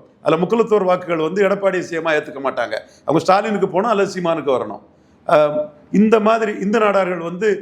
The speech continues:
மோடியை ஏத்துக்கிட்டவங்க சீமானை ஏத்துக்கிறதுக்கான, அஹ், வாய்ப்புகள் இருக்குது. வட தமிழகத்துல உள்ள வன்னியர் அல்லாத சிறிய எண்ணிக்கை ஜாதிகள், கொங்கு வேளாளர்ல சிறிய எண்ணிக்கை ஜாதிகள் எடப்பாடியை ஏத்துக்க மாட்டாங்க, ஸ்டாலினையோ சீமானையோ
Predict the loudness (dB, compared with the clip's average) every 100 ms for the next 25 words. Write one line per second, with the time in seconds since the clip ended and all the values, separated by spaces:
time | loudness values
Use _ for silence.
0 | -8 _ 0 2 2 0 -4 -6 -4 0
1 | -2 0 0 0 -2 -6 -6 -8 -4 -2
2 | -2 -4 -10 _ _ 2 2 2 0 0
3 | 0 -2 -8 -8 -10 _ _ 0 2 2
4 | 2 2 2 2 4 2 0 -18 _ -2
5 | 0 0 2 0 -2 -6 -2 -2 -2 -6
6 | 0 0 0 -4 -6 -10 _ -4 2 2
7 | 2 0 -4 -8 -4 -4 -4 -2 0 0
8 | 0 -6 -10 _ 0 0 2 0 -2 -6
9 | -10 -6 -2 -2 -2 0 0 0 -4 -8
10 | -8 -6 -4 -2